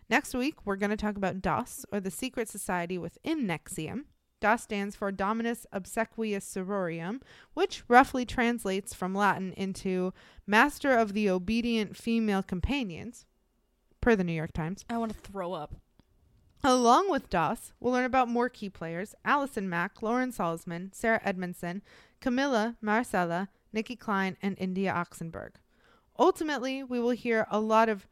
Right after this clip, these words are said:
Speaker 1: really fucked up shit. And there's a really, really big sexual trauma, torture, and blackmail <laughs> trigger for next week's episode.
Speaker 2: Oh, good
Speaker 1: Just so you
Speaker 2: God.
Speaker 1: know. But lastly, we'll look at how Sarah Edmondson's bravery led to shining light on really dark places and all that comes with it.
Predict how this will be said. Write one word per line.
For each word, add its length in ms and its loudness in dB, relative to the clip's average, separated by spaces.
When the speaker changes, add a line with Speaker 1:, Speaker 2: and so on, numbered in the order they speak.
Speaker 1:
really 340 6
fucked 320 -4
up 120 -6
shit. 320 -4
And 360 4
there's 200 8
a 80 4
really, 340 2
really 300 2
big 280 -4
sexual 460 0
trauma, 380 -2
torture, 380 -2
and 140 -4
blackmail 400 4
<laughs> 0 -
trigger 340 2
for 140 -2
next 260 -2
week's 220 -4
episode. 800 0
Speaker 2:
Oh, 220 -6
good 120 0
Speaker 1:
Just 200 6
so 60 4
you 100 6
Speaker 2:
God. 60 6
Speaker 1:
know. 140 -2
But 180 6
lastly, 640 4
we'll 320 0
look 220 -2
at 200 0
how 220 0
Sarah 420 0
Edmondson's 600 -2
bravery 580 2
led 280 0
to 120 -2
shining 540 2
light 320 2
on 180 -2
really 300 0
dark 260 -2
places 580 -8
and 100 2
all 140 6
that 120 -8
comes 260 -6
with 180 -6
it. 120 -12